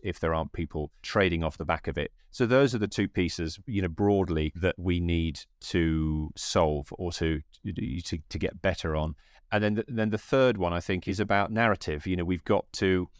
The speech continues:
be better at selling the merits of the public markets. There's this sense that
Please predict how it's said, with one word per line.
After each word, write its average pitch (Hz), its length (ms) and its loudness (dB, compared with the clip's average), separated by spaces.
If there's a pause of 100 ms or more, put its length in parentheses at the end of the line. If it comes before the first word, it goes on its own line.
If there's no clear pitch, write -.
(120)
be 90 460 0
better 92 400 -2
at - 80 -4
selling 87 580 0 (340)
the 95 100 -4
merits 90 540 0
of 95 180 -4
the 90 100 -6
public 80 360 -4
markets. 87 480 -2
There's 92 180 -2
this 98 140 -4
sense 98 340 0
that 95 180 -2